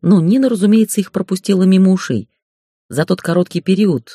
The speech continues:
в который она стала числиться красавицей, она как-то быстро научилась пропускать комплименты мимо ушей. Также она уже научилась не обращать внимания на мужские взгляды. Ведь советы друга и советчика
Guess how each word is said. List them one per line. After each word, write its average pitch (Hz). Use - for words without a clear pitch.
в -
который 147
она 139
стала 143
числиться -
красавицей, 165
она 277
как-то 269
быстро 240
научилась 240
пропускать 226
комплименты 202
мимо 196
ушей. 131
Также 160
она 240
уже 269
научилась 226
не 175
обращать 160
внимания 160
на 151
мужские 143
взгляды. 107
Ведь 131
советы 123
друга 123
и 110
советчика 104